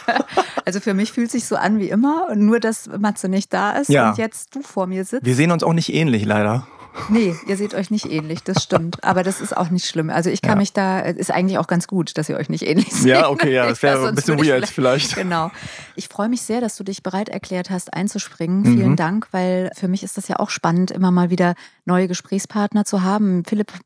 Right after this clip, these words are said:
Speaker 1: war ja auch schon mal hier.
Speaker 2: Mhm.
Speaker 1: Und jetzt bist du da. Und jetzt weiß ich zum Beispiel überhaupt nicht, ob
Speaker 2: Mhm.
Speaker 1: dich die Menschen kennen. Also ich kannte dich erstmal nicht.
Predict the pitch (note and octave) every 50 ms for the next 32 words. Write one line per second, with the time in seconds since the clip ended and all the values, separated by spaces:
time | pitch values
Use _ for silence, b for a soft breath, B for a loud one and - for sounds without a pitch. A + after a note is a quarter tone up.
0 | _ - F3 F3 E3 - G#3 - - A#3 A3+ A3+ A3+ A3 A3+ A3+ A3+ D#3 D3+ D3
1 | D#3 E3+ G3 F3+ B B B B B B _ F#3+ F#3+ F#3 F3+ F#3+ F#3+ - - G3
2 | - - - F#3+ G3+ G3 A3 A3+ A#3 B3 C4 - - G3+ G3+ G3 F#3+ - - -
3 | B B B B B B B G3 G3+ - - F#3 G3 A3+ - - A#3+ - - -
4 | C4+ A#3 F#3+ F#3 G#3 - - G#3+ G#3+ - - G#3+ G3 A3 G#3 F3+ F3+ F#3 G3+ -
5 | _ _ - A#3+ C4 C4+ - - - - - C3 A#2+ D3 D#3+ E3 - _ G#3+ A#3
6 | A3 - - - - - A3 G#3+ G3 F#3 F3+ F#3+ G3 G3+ - - - G3+ G3 F#3+
7 | F#3+ F#3+ - - - F#3 E3+ E3+ E3 C#3+ D3+ E3 F3 - G3 - - - F#3 G3+
8 | - A3+ G#3 G3+ - - - F#3 - - F3+ E3 E3 E3 E3 E3 b b b b
9 | b b b - F3+ G3+ B3+ D4+ - - - -